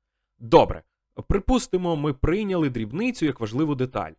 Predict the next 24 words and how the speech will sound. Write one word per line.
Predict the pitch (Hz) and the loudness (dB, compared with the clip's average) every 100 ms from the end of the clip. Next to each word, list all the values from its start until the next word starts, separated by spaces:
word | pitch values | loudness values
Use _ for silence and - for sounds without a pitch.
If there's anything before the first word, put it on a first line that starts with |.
| _ _ _ _ | _ _ _ _
То | 151 160 151 - | -2 0 -2 -6
що | - 196 220 | -6 -2 0
нам | 190 165 | 2 2
робити | 139 120 151 151 | 2 0 -2 -4
з | - | -6
цією | 127 123 120 | -2 0 0
інформацією?» | 123 127 165 180 110 - 85 73 _ _ _ _ _ _ | -2 -4 -2 0 -2 -6 -20 -20 _ _ _ _ _ _
Ніяк | 104 110 123 | -8 -6 -6
не | 127 | -8
заспокоювався | 113 - 123 - 110 104 113 - 131 | -10 -8 -8 -4 -4 -4 -6 -6 -6
Мортімер. | 147 123 - 87 82 - _ _ _ _ _ | -2 -4 -4 -16 -20 -20 _ _ _ _ _
Чоловікові | - 135 254 254 127 | -4 -2 0 -2 -4
здавалося, | 107 107 104 131 185 147 107 | -4 -4 0 2 0 -2 -8
що | - 110 | -8 -10
він | 117 | -8
хапається | 107 - 123 123 120 | -6 -2 -2 -2 -6
за | 117 | -8
соломинку, | - 139 139 139 143 120 104 - 90 _ _ _ - | -8 -6 -6 -6 -8 -8 -12 -18 -20 _ _ _ -8
котра | 139 226 | -4 -2
поверне | 214 110 107 139 135 | 0 0 -2 -2 -6
життя | 104 - 117 | -8 -4 -4
до | 147 | -4
колишнього | 135 101 101 117 110 | -6 -8 -8 -12 -12
спокою. | 120 - 139 110 - 87 | -12 -6 -4 -4 -8 -20